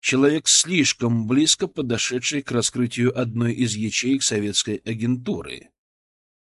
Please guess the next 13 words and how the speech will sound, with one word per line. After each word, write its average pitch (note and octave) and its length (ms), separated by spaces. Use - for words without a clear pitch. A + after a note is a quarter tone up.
Этого C#3 400
человека C3 680
нужно A#2+ 340
было B2 160
срочно B2 580
убирать G#2+ 440
с G2 100
должности, G2 760
а G2 100
еще A2+ 400
лучше G2 380
из F2 100
жизни. - 760